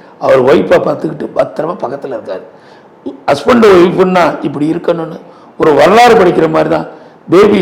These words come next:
சாலினியா இருந்தவங்க குமாரி சாலினி ஆகி, இப்ப தளபதி, அதாவது தலையோட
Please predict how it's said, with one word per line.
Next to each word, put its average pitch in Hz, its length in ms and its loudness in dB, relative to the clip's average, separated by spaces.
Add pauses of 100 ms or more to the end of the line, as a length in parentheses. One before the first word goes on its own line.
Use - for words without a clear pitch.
(100)
சாலினியா 185 360 2
இருந்தவங்க 160 400 -4
குமாரி 175 360 -6
சாலினி 143 340 -6
ஆகி, 135 200 -12 (440)
இப்ப - 140 -10
தளபதி, 165 480 2 (140)
அதாவது 156 240 2 (140)
தலையோட 180 360 4